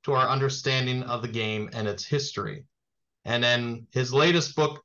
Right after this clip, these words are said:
Cracking Baseball's Cold Cases, Filling in the Facts About Seventeen Mystery Major Leaguers, was published in twenty thirteen. Not a bad decade for Peter Morris. So,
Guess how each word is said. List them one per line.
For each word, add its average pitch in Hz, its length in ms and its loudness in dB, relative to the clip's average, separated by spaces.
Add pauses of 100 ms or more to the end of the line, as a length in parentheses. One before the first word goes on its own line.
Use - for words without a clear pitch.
Cracking 180 500 2
Baseball's 139 600 2
Cold 123 340 -4
Cases, 151 680 0 (340)
Filling 196 340 6
in 165 100 6
the 143 60 4
Facts 139 420 2
About 127 340 2
Seventeen 131 560 -2
Mystery 127 340 -2
Major 117 360 0
Leaguers, 120 640 -2 (140)
was 143 200 2
published 127 460 2
in 113 200 -4
twenty 120 300 0
thirteen. 107 720 -2 (380)
Not 160 240 6
a - 20 2
bad 160 320 4
decade 110 540 2
for 110 160 -4
Peter 98 240 -4
Morris. 120 640 0 (500)
So, 147 520 2